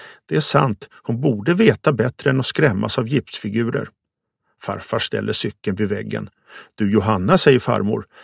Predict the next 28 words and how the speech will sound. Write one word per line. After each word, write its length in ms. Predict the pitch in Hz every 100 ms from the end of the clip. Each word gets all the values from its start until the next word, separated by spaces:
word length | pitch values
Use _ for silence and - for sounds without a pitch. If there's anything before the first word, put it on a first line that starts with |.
| -
"vi 100 | 113
ska 160 | -
förresten 420 | 156 170 160 -
starta 400 | 151 - 160 -
en 60 | 143
skrivarcirkel 1040 | - - 196 104 110 104 165 233 - - 110
för 120 | 135
mellanstadiebarn 1040 | 165 123 110 - 123 120 117 117 240 220
nere 220 | 156 123 -
på 120 | 127
biblioteket." 760 | 123 110 110 - 220 - 104 - - _ _ _ _ _ _ _ _ _ _ _ _ _ _ _ _ _ _ _ _ _ _
Farmor 400 | - 113 85 110
är 40 | 127
egentligen 400 | 101 104 117 107
pensionär, 640 | 127 120 104 147 160 - - _ _ -
men 100 | 95
hon 120 | 107
jobbar 380 | 123 107 92 139
ändå 400 | 147 110 101 117
några 240 | 117 120
dagar 360 | 127 104 95 113
i 40 |
veckan 340 | 113 107 -
som 140 | 104 113
bibliotekarie 800 | 113 113 110 - - 113 95 107
på 100 | 110
Gläntebys 720 | 131 123 95 - 101 110 -
bibliotek. 720 | 117 110 113 - 131 - -